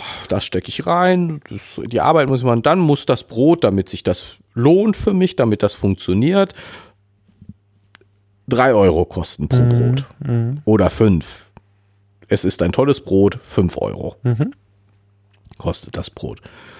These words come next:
Speaker 1: So, jetzt ist dieses Brot so toll, dass alle das haben wollen.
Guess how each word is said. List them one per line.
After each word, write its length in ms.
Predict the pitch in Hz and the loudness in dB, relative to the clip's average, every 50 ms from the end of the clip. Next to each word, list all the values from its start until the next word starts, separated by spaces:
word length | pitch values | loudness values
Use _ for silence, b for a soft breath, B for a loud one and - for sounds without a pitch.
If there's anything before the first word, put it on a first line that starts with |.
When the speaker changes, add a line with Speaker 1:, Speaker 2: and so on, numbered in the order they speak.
| B B B B B B | B B B B B B
Speaker 1:
So, 320 | 202 196 190 78 - - b b b b b b b b b b b | 0 2 2 0 0 -4 b b b b b b b b b b b
jetzt 180 | - 151 - - | -4 -4 -2 -2
ist 180 | 196 - - - | -4 -6 -4 -6
dieses 280 | 165 143 143 135 - | -4 -4 -4 -4 -6
Brot 440 | - 123 120 127 139 160 175 160 - | -8 -8 -2 0 2 2 2 0 -2
so 340 | - 101 110 123 151 214 233 | -6 -4 0 0 2 2 0
toll, 580 | - - - - 175 165 113 82 87 113 170 185 - _ _ _ _ _ _ _ - | -2 -6 -4 0 2 2 2 2 2 0 0 -2 -6 _ _ _ _ _ _ _ -4
dass 240 | 123 117 - - | -4 -4 -4 -2
alle 220 | - 135 143 143 147 | 0 0 0 2 2
das 260 | 135 139 139 - - | 2 0 0 0 -2
haben 340 | 123 107 107 98 98 95 85 | 0 0 2 2 2 0 0
wollen. 420 | 82 76 73 67 62 - - 113 | 0 -2 -2 -4 -6 -10 -14 -18